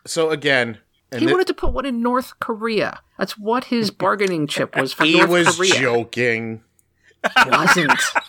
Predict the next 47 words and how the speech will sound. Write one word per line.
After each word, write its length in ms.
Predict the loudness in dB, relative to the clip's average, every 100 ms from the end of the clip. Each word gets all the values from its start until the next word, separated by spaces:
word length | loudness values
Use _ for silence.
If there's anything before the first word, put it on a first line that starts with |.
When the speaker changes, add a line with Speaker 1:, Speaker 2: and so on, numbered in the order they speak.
| -8 -10 -6
Speaker 3:
You 160 | -2 -2
can't 200 | 2 2
take 200 | 2 0
him 80 | -4
seriously. 520 | -8 -6 -4 -4 0 0
He's 120 | 2
just 180 | -2 -2
the 40 |
president. 540 | 0 0 2 -2 -4 -2
Speaker 1:
Yeah. 240 | -4 -2 -4 -6 -18 -6 -6 -2
Like 200 | -4 0
when 100 | 0
he 100 | 0
Speaker 3:
<laughs> 0 |
Speaker 1:
says 220 | 2 2
Speaker 3:
He's 100 | 4
just 120 | 2
Speaker 1:
remo-, 140 | 4 4
Speaker 3:
messing 80 | 4
Speaker 1:
re-, 60 | 0
Speaker 3:
with 40 |
the 140 | -2 0 0
press. 160 | 2
Speaker 1:
when 160 | 0 0
remove 300 | 2 2 0
the 60 | -4
troops, 300 | -2 -4 -4
the 200 | -2 0
troops 240 | 2 -2
from 100 | -2 -2
Syria, 440 | 0 2 2 0 -6
I 100 | -10
was 80 | -6
just 180 | -6 -4
trolling 400 | -2 0 0 0
you 80 | 0
guys. 380 | 0 -2 -14 -16 -14 -6
You 140 | -2
really 200 | 0 0
did 200 | 0 2 6
Speaker 3:
Yeah. 0 |
Speaker 1:
that? 380 | 6 6 2 -6 -8 -10 -4
<laughs> 80 | 0
Speaker 3:
You 160 | 0
fell 240 | 2 2 4
for 140 | 4
that? 1080 | 2 2 0 0 4 6 8 8 6 2 -4